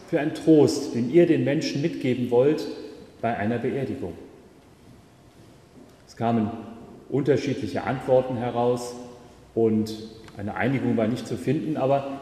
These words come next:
es ging darum, sich selbst und den Menschen Rechenschaft abzulegen über das, was unsere christliche Hoffnung ist.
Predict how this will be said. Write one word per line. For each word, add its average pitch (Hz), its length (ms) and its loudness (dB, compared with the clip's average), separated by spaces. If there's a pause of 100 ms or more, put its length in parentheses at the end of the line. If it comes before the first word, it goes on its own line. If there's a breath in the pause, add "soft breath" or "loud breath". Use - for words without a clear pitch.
(160)
es - 180 -8
ging 190 160 0
darum, 165 300 4
sich 131 180 -2
selbst 160 560 4
und 170 140 -4
den 139 160 0
Menschen 175 560 0 (340)
Rechenschaft - 640 0
abzulegen 143 640 -2
über 120 200 0
das, 151 380 0
was 135 160 -2
unsere 113 240 -4
christliche 139 600 -4
Hoffnung 104 400 -2
ist. - 240 -14